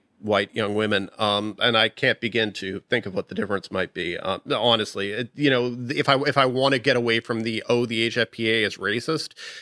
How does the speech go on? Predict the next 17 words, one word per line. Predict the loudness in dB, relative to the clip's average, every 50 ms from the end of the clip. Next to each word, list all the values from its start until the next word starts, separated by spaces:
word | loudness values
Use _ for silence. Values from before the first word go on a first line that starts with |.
| -20 -20 _ _ _ _ _
because, | 0 0 2 2 -2 -2 -2 -4 -8 -12 -14 _ _ _ _ _
you | -2 -2
know, | 0 -2 -2 -4
I'm | -6
sure | -4 -4 -4 0
they | 0 0
don't | 0 0 -2
wanna | -2 -4 -2
be | -4 -4 -2
thought | 0 0 2 2
of | 2 2
that | 2 0 0 2
way. | 0 -2 -2 -2 -6 -14 -16 -16 -8 2
Let's | 2 2 2 2 -2
just | -2 -2 -2 0
say | 0 0 0 2
that | 2 0 0 0